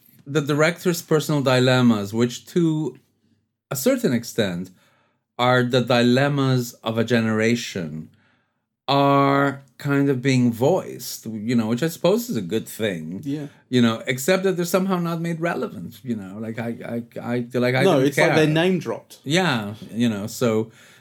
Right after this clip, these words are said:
Speaker 1: uh, um, it's like there's a reference to an idea that isn't fully fleshed out. Uh,
Speaker 2: Yeah.
Speaker 1: and also, I mean, there are certain things that just kind of cinematically I didn't understand. So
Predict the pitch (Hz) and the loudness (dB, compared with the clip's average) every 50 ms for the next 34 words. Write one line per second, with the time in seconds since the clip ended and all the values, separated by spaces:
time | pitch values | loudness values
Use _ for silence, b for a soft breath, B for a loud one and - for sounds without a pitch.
0 | B B _ 113 113 110 110 104 - - 104 104 104 104 101 98 98 101 101 101 | B B _ 0 2 2 2 0 -2 -2 0 2 2 2 2 0 0 -2 -4 -6
1 | b b b b b - 117 - 139 131 117 127 123 127 139 123 120 123 170 190 | b b b b b -8 -4 -2 0 0 2 2 2 2 2 2 2 2 0 -2
2 | 185 - - 156 127 110 110 - - - 117 110 107 104 104 104 95 107 107 104 | -2 -4 -6 -4 -4 -4 -4 -6 -4 -2 -2 0 0 0 -2 -2 -2 0 0 0
3 | 101 98 98 104 101 104 113 113 123 123 120 - - 120 117 117 117 - - - | 0 0 0 0 -2 -2 -4 -2 -4 -6 -4 -2 0 0 2 0 0 -2 -4 -4
4 | 120 117 - - - - _ _ _ _ _ _ - 151 135 87 65 - - - | -4 -4 -4 -8 -14 -18 _ _ _ _ _ _ -12 -12 -12 -12 -14 -16 -16 -18
5 | - - _ _ _ _ _ _ _ _ _ _ _ _ - 104 104 101 101 101 | -18 -18 _ _ _ _ _ _ _ _ _ _ _ _ -2 0 2 2 2 2
6 | 98 98 95 92 - - - - b b b b b b 139 147 165 196 220 214 | 2 0 -2 -4 -6 -12 -20 -20 b b b b b b 2 4 4 4 2 2
7 | 233 220 214 208 196 - - 160 165 165 160 160 160 156 156 151 - 202 202 202 | 2 2 4 4 2 0 0 0 0 2 2 2 2 2 2 2 2 0 2 2
8 | 214 196 175 165 143 143 143 131 127 120 117 139 139 135 135 - - - - _ | 0 0 2 0 0 0 0 -2 -4 -4 -4 -4 -4 -4 -6 -10 -16 -20 -20 _
9 | _ _ _ _ _ _ _ _ _ - 143 139 139 135 139 170 165 156 156 160 | _ _ _ _ _ _ _ _ _ 0 0 0 0 0 0 2 2 4 4 4
10 | 165 170 180 185 180 175 175 - 120 107 98 95 95 95 - - 104 107 101 104 | 2 2 2 2 0 0 -2 -2 -2 -2 0 0 -2 -2 -4 -2 -4 -2 -2 0
11 | 101 101 98 104 98 92 95 - - 107 92 87 87 87 - - 131 127 120 B | -2 -2 -4 -4 -6 -6 -8 -6 -6 -4 -4 -4 -6 -8 -2 0 0 0 0 B